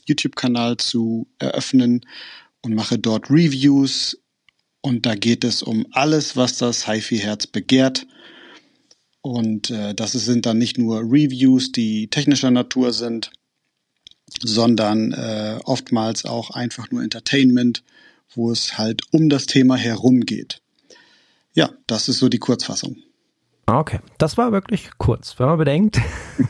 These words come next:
Speaker 2: <laughs> was du dir in dieser kurzen Zeit, ähm, ja, für eine riesen, äh, Reichweite aufgebaut hast und vor allen Dingen in wie vielen Bereichen du tätig bist und wie viele Leute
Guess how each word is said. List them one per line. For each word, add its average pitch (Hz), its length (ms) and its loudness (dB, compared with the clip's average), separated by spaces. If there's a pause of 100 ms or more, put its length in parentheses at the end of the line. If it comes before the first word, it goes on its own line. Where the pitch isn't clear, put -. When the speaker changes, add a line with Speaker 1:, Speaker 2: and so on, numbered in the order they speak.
Speaker 2:
<laughs> - 600 2
was 147 220 0
du 160 100 2
dir 147 300 2
in 175 80 2
dieser 151 380 0
kurzen 147 380 -4
Zeit, 127 280 0 (580)
ähm, 113 420 2
ja, 110 260 2
für 127 200 -2
eine 120 480 2
riesen, 123 560 2
äh, 110 100 -4
Reichweite 113 600 -2
aufgebaut 120 720 -4
hast 117 340 -6
und 113 160 -6
vor 98 140 -8
allen 113 180 2
Dingen 113 140 4
in 117 240 4
wie 151 100 4
vielen 135 220 2
Bereichen 123 840 0
du 123 140 -2
tätig 123 440 -4
bist 127 260 -4
und 113 180 0
wie 117 120 0
viele 120 180 0
Leute 113 440 2